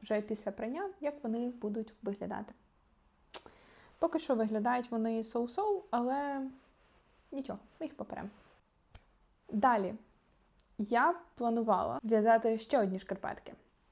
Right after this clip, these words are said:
Ви, може, пам'ятаєте цю пряжу, я вам показувала її, е, точно в Інстаграмі. І в одному з попередніх влогів, е,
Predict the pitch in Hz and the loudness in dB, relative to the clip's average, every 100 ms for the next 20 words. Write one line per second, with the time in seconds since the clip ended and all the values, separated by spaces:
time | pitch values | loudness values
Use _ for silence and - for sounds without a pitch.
0 | _ - - - - - 262 294 294 277 | _ -20 -20 -20 -20 6 8 8 6 4
1 | 262 294 277 226 226 - 226 - 359 381 | 4 4 4 4 2 -2 0 2 2 4
2 | 302 247 240 233 226 - 247 254 240 226 | 2 4 4 2 -2 0 2 2 0 0
3 | 220 220 208 220 220 214 208 214 - - | 0 0 -2 0 0 2 0 -2 -6 -2
4 | 202 202 190 220 - - _ _ - 220 | 0 0 -2 -6 -14 -20 _ _ -4 -2
5 | 208 - 190 190 185 - - 196 196 175 | -2 -6 -6 -4 -6 -8 -8 -4 2 2
6 | 175 208 339 - - _ _ - - _ | 2 -4 -6 -8 -20 _ _ -20 -20 _
7 | 226 269 330 285 226 - 220 214 214 208 | 0 2 2 0 -4 -4 2 4 4 2
8 | 202 220 247 240 233 202 214 214 214 202 | 0 2 2 0 -2 0 2 2 2 -2
9 | 202 - 202 262 381 370 370 | -2 0 2 4 4 0 0